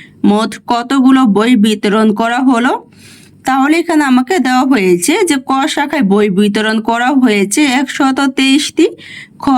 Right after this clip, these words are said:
শাখায় বই বিতরণ করা হয়েছে একশত একত্রিশটি। বের করব আমি মোট কতগুলো বই বিতরণ করা হলো। তাহলে আমি কি করব? ক শাখার বইয়ের সংখ্যার সাথে খ শাখার বই যোগ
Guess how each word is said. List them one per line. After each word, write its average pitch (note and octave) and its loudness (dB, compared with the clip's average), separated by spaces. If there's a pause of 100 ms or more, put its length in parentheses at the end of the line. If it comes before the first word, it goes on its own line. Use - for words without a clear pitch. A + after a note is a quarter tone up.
শাখায় B3 -4
বই A3+ -2
বিতরণ G#3 -2
করা C4 -2
হয়েছে B3 0
একশত A#3 -4 (120)
একত্রিশটি। G#3+ -2 (640)
বের C4+ 2
করব C#4+ 0
আমি G#3+ 2
মোট B3 2 (140)
কতগুলো B3+ 2
বই F#3+ 2
বিতরণ F#3+ 0
করা G#3 -2
হলো। C4 0 (380)
তাহলে D4+ -2
আমি D#4 2
কি D#4 2
করব? F#3+ 0 (100)
ক - -10 (160)
শাখার D#4 -4
বইয়ের G#3+ 0
সংখ্যার A#3 -2
সাথে G#3+ -4
খ F4+ -14 (160)
শাখার D4 -2
বই G#3 2
যোগ G#3 0